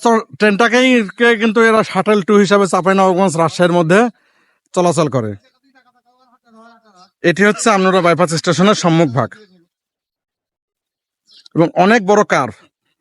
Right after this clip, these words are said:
খুলনা থেকে দুশো নিরানব্বই কিলোমিটার দূরত্ব আমনুরা বাইপাসের। এটা সম্পূর্ণ ব্রড গেজ লাইন, এখানে কোনো মিটার গেজ লাইন নাই।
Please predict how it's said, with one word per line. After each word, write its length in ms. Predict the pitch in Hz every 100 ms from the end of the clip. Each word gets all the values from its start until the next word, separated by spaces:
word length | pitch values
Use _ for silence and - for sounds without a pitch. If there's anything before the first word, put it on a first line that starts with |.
| _ _ _
খুলনা 280 | - 170 202 208
থেকে 200 | 190 233 247 - _ _ -
দুশো 380 | 123 165 - 196 190
নিরানব্বই 420 | 180 185 175 196
কিলোমিটার 400 | 196 190 190 190
দূরত্ব 300 | 160 156 _ 135 101 _ _ -
আমনুরা 260 | 165 165 160
বাইপাসের। 420 | 156 135 127 117 - _ _ _ _ _
এটা 140 | 156 170
সম্পূর্ণ 320 | 175 170 202 180
ব্রড 200 | 180 175 165
গেজ 120 | -
লাইন, 200 | 135 113 98 - _ _ 123
এখানে 180 | 160 170
কোনো 140 | 190
মিটার 240 | 160 165
গেজ 140 | 156 147
লাইন 160 | 147 135
নাই। 120 | 123